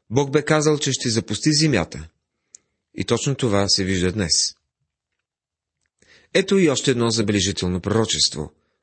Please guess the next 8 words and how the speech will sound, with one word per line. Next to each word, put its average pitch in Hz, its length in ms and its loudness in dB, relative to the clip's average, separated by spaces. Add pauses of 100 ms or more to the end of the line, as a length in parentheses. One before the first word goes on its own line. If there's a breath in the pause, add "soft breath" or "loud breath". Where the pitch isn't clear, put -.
записано 113 460 -2
в - 100 -10
тринайсти 95 500 -2
стих. - 420 -4 (1200 soft breath)
Така 139 240 0
казва 143 300 2
Господ 113 480 -2
Йова: 104 420 0